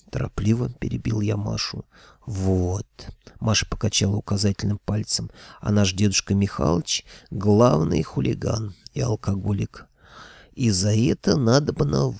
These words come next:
выпить", икнул дед. "А потом пойдем собачку какую хорошую поищем". "Может, хватит вам?"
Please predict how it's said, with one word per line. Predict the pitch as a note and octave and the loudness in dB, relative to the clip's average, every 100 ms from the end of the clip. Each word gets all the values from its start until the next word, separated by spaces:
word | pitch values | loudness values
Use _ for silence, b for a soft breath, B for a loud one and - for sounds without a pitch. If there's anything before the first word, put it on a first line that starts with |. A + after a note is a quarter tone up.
| - | -6
выпить", | A#2+ G#2 - - - - - | -4 -4 -4 -10 -6 -4 -4
икнул | - A2+ - G#2+ C3 | -4 -6 -4 -2 -2
дед. | A#2+ C3+ - - B B | -4 -8 -8 -14 B B
"А | - | -2
потом | - G2 C3+ | -2 2 2
пойдем | - A#2+ A2+ A2+ | 2 2 4 2
собачку | - A2 G#2 - - - | 0 0 -2 -6 -10 -8
какую | - - - | -8 -6 -6
хорошую | - - - - - - - - _ | -6 -6 -4 -4 -6 -6 -8 -10 _
поищем". | - A2 B2 - - - A#2+ - _ _ b b b b | -4 -2 -4 -4 -4 -4 -10 -16 _ _ b b b b
"Может, | G#2+ G#2+ - | 0 0 0
хватит | - - A2+ A#2+ - - | -8 -2 0 0 -4 -8
вам?" | C3+ A2 | -6 -4